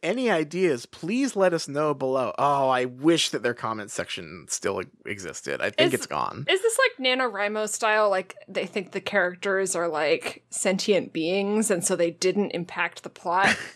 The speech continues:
Speaker 1: <laughs>
Speaker 2: by not being there? 'Cause I think that, I think
Speaker 1: Yeah.
Speaker 2: they just wrote it to be like this.
Speaker 1: Yeah, uh, uh, Kingsley Shacklebolt, he was actually busy. Uh, he couldn't make it to the story. <laughs> He was,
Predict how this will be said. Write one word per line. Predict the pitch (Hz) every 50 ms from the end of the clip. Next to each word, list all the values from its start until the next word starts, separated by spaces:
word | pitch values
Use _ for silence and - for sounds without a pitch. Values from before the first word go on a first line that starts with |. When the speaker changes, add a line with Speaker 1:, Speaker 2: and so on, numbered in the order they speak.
| _
Speaker 1:
<laughs> | _ - - - -
Speaker 2:
by | 240 202 202
not | 208 220 196 190 185 - - -
being | 202 208 233 254 277 294 302
there? | 302 294 302 302 294 302
'Cause | - - 254
I | 269 269
think | 494 494 480 440 466
that, | 508 277 220 220 - - - -
I | 269 330
think | - - 285 - _ -
Speaker 1:
Yeah. | 392 302 240 208 214 - -
Speaker 2:
they | 220
just | 214 254 247 -
wrote | 202 196 220 240 247 233
it | 226 208 - - -
to | - -
be | 139 220 226 226
like | 202 185 170 131 - -
this. | - 180 175 196 247 277 - - - - - - - 277 - - - - 226 202 - -
Speaker 1:
Yeah, | 254 240 233 214
uh, | 202 202 185 165 127 175 196 202 196 190 185 180 170 - -
uh, | 170 175 165 160 160 156 151 156 156 156
Kingsley | 147 - 220 214 247 226 190 214 214 202 196 190 185 175
Shacklebolt, | 175 - 185 170 175 - - 175 156 151 151 147 143 135 131 - 139
he | 139 151 160 180
was | 175 170 156 139
actually | 139 139 143 - - 160 139 135 131
busy. | 117 107 113 120 123 117 113 113 107 104 101 98 101 120 - - - -
Uh, | 110 110 104 104 101 95 92 110
he | 123 127 127 127 123 120 117
couldn't | - - 131 120 113 113 95
make | 117 113 107 -
it | 110 98 -
to | - 117
the | 101 98 95
story. | - - - 95 90 87 78 92 117 131 233
<laughs> | -
He | - 170
was, | 139 131 131 127 - - - - -